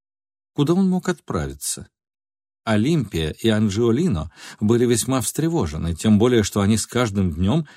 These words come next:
извлекали всё более обильные средства из французского дворянина,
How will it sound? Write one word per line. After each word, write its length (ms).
извлекали 600
всё 240
более 400
обильные 680
средства 520
из 140
французского 680
дворянина, 640